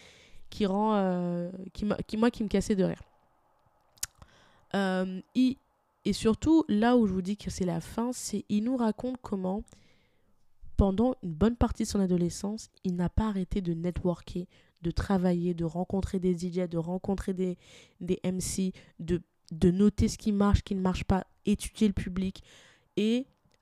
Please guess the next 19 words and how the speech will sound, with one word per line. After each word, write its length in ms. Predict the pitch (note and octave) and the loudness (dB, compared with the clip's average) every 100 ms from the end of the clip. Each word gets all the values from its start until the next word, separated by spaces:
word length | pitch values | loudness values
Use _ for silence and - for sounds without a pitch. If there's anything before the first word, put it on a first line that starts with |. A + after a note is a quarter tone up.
| - | -4
euh, 640 | F3+ F3 E3+ E3 E3 E3 - _ _ _ _ _ | -2 0 -2 -4 -8 -10 -14 _ _ _ _ _
et 100 | - | -4
décider 640 | F#3+ F#3+ F3+ - F3+ G#3 A#3+ _ _ _ - | 2 2 2 0 0 0 0 _ _ _ -10
de 220 | D#3 F3+ | 0 0
ne 140 | F3 | 2
pas 240 | E3+ G#3+ G#3+ | 2 4 4
aller 200 | F#3 G3 | 4 2
au 100 | E3+ | 0
college, 460 | - F#3 F#3+ A3 | -2 -4 0 0
donc 180 | F3+ E3+ | -2 -4
à 40 | E3+ | -4
l'université, 680 | E3+ F3 F3 - F3+ G#3 | -4 -4 -4 -4 -6 -4
pour 140 | G#3 - | -4 -2
pouvoir 340 | F#3 F3+ G3 | -2 0 -2
faire 240 | - F#3 - | -2 -6 -6
ça 180 | G3 | -4
de 80 | F#3 | -2
manière 400 | F3 E3 F3 F#3+ | 0 -2 -2 -4
professionnelle. 680 | - - F#3 F#3 - E3 | -4 -4 -2 -4 -4 -8